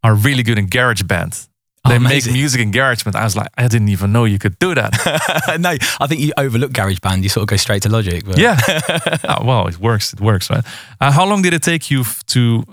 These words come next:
Speaker 1: to make something releasable?
Speaker 2: Oh, God. Um,
Speaker 1: Because, yeah, some people take a long time and some, you know.
Speaker 2: Yeah. I mean, um,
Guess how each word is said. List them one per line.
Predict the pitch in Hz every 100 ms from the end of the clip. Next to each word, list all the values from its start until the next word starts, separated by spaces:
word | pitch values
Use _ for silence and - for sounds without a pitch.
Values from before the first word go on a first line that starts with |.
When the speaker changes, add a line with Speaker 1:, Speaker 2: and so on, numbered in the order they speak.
| _
Speaker 1:
to | - 117 104 107 -
make | 117 127
something | - 113 104 101 98 - 151
releasable? | 107 113 113 110 - 98 95 - _ _ _ -
Speaker 2:
Oh, | 95
God. | 87 92 85 - -
Um, | 104 104 110 104 101 87 - _
Speaker 1:
Because, | 117 123 120 98 - _ _ _ _ _
yeah, | 113
some | 98 131 117
people | 98
take | 98 98
a | 101
long | 98
time | 127 120 110
and | 95
some, | - 98 95 -
you | 165 190
know. |
Speaker 2:
Yeah. | 180 135 90 82 78 -
I | 151
mean, | 180
um, | 185 180 180 175